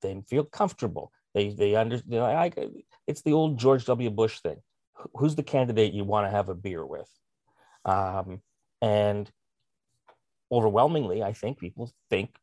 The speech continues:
Doug Ford would be more fun. Certainly, I wouldn't want to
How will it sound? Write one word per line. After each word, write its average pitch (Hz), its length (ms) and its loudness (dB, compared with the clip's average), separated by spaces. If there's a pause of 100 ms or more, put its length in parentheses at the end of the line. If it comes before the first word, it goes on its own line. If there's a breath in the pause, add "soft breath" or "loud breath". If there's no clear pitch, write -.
(240)
Doug 98 220 -2
Ford 311 300 -6
would 135 120 -6
be 117 120 -2
more 101 200 0
fun. 82 300 -8 (340)
Certainly, 117 560 2 (320)
I 104 260 0 (100)
wouldn't 107 500 -2
want 101 440 0
to 98 440 -8